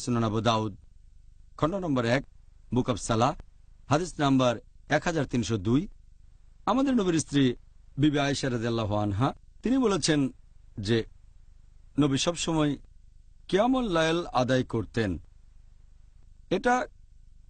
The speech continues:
কখনো মিস করতেন না। এমনকি যখন তিনি অসুস্থ হয়ে পড়তেন অথবা দুর্বল হয়ে যেতেন, তখনও নামাজ পড়তেন,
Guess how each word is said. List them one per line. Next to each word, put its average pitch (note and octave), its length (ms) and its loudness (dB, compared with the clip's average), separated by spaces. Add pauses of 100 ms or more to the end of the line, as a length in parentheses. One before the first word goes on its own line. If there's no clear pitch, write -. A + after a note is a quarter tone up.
(100)
কখনো B3+ 340 0
মিস G#3 200 0
করতেন B2+ 360 0
না। C#2 60 -10 (920)
এমনকি B3+ 280 -2 (120)
যখন G3 260 0
তিনি B3 120 0 (100)
অসুস্থ G#3+ 340 -4
হয়ে F3+ 160 -2
পড়তেন D3+ 340 0
অথবা D3+ 240 2 (140)
দুর্বল G3+ 300 0
হয়ে C#3+ 180 0
যেতেন, F#3+ 220 0 (140)
তখনও F#3+ 280 0
নামাজ D3+ 240 0
পড়তেন, C3+ 260 0